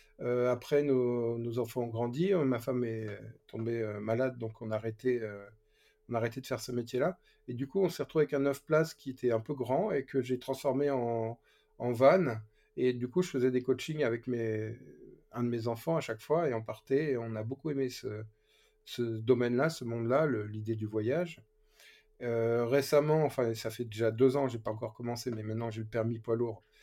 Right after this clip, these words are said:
Euh, j'ai acheté un bus qui est dans le jardin, qui attend, euh, d'être rénové. Et puis Hugo, il s'est lancé dans l'aménagement de van. Noé,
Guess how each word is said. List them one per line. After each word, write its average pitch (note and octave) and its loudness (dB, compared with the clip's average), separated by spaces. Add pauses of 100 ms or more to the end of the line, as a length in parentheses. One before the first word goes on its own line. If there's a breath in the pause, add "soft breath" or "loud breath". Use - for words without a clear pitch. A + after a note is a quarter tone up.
(260 soft breath)
Euh, A2 -2
j'ai A#2 0
acheté A2+ -2
un A#2 2
bus C3 -4
qui A#2+ -6
est - -6
dans A2+ -2
le G#2+ -2
jardin, A2+ -2
qui A2+ -14
attend, A2+ -4
euh, F#2+ -12 (360)
d'être A2 -8
rénové. A#2 0 (680 loud breath)
Et A#2+ -6
puis C3 -8
Hugo, D3 6
il D#3+ 8
s'est C3 0
lancé B2 0
dans B2 2
l'aménagement A#2+ 0
de A2+ -2
van. D#3 6
Noé, D3 6